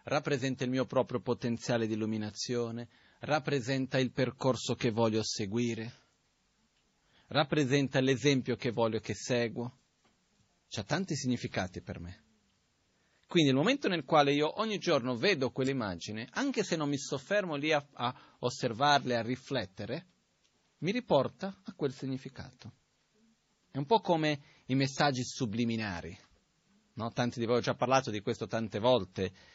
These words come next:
ed è una cosa che mi affascina un po'. Lo vorrei, un giorno lo farò.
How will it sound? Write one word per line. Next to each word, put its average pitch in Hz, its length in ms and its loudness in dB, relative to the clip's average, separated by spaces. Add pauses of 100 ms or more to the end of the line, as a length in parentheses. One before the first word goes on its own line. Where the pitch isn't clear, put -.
(460)
ed 107 340 -2
è 117 40 -2
una 113 120 -2
cosa 123 240 -2
che - 140 -4
mi 110 80 -4
affascina 107 640 -2
un 107 120 -10
po'. 101 220 -2 (1400)
Lo 117 120 -4
vorrei, 151 180 0
un 135 180 -2
giorno 175 200 -2
lo 107 120 -2
farò. 92 320 0